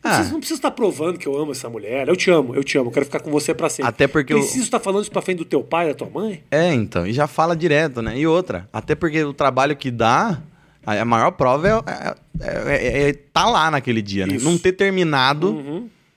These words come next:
Speaker 2: até o dia do casamento. Porque o trabalho que dá, você já casou,
Speaker 1: De
Speaker 2: você
Speaker 1: você
Speaker 2: sabe.
Speaker 1: Não, eu nunca casei.
Speaker 2: Nunca casou?
Speaker 1: De cerimônia, nunca,
Speaker 2: Nossa.
Speaker 1: nunca, nunca.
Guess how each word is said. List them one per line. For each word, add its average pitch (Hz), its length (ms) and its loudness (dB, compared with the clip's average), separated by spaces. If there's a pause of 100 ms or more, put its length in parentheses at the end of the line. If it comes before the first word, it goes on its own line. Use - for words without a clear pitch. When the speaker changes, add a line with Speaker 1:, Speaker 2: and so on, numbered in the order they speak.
(240)
Speaker 2:
até 139 280 0
o 160 40 2
dia 170 120 2
do 170 80 -2
casamento. 170 400 0
Porque 127 160 -6
o - 40 0
trabalho 147 460 2
que 170 160 -6
dá, 131 340 2 (200)
você - 160 -12
já 220 100 -2
casou, 113 260 2
Speaker 1:
De 147 60 2
Speaker 2:
você 156 80 4
Speaker 1:
você - 60 -4
Speaker 2:
sabe. 160 340 2
Speaker 1:
Não, 180 140 2
eu 156 120 0
nunca 170 200 -6
casei. 117 340 -10
Speaker 2:
Nunca 226 180 2
casou? 196 420 2
Speaker 1:
De 190 40 4
cerimônia, 131 420 0
nunca, 127 120 4
Speaker 2:
Nossa. 147 420 0
Speaker 1:
nunca, 101 140 -6
nunca. 123 160 -12